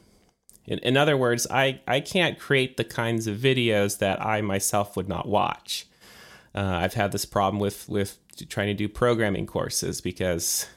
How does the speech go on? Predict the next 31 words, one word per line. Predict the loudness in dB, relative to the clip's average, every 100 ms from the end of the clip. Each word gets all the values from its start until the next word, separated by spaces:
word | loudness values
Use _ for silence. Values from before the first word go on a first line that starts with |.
| -8
lots | -4 -2 -2
of | -2
programmers | 0 2 2 2 4 2 2
out | 2 2
there | 2 2 2
create | -2 -2 0 0
courses | 2 2 2 2 2 2 0 -4 -6 -18 _ -6
and | 2 4 4 4 2 -2 -6 -12 _ _ _ _ _ _ _
I | 4 4 4
don't | 4 2 4
buy | 2 2
them. | 2 4 6 6 4 -6 4 4 4 -10 -8 -8
<laughs> | -8 -8 -12 -12 -20 _ _ -12 -8 -6 -6 -4
I | 2 4
really | 6 6 6
have | 4
a | 4
hard | 2 2
time | 2 2 2 2 -2 -4 -10 -12 -14
buying | -12 0 2 4 2 2
and | 2 2
getting | 4 4
into | 2 0 -4 0
any | 2 2
sort | 0 -2
of | -2
course | -4 -4 -4 -4
whatsoever | -6 -2 2 2 2 2
as | 2 0
a | -2
consumer. | -2 -2 4 4 6 2 0